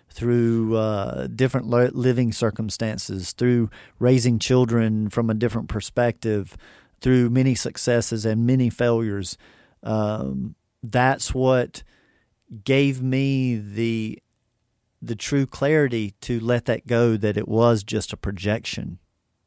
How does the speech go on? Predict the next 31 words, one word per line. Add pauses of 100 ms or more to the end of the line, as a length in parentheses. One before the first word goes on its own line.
(160)
And
the
person
that
was
saying
this (340)
was
wanting
to
be
a
guru, (500)
was
wanting,
was
jealous
of
what
I
was
developing
and
doing. (760)
And (220)
that
takes
different
amount
of
time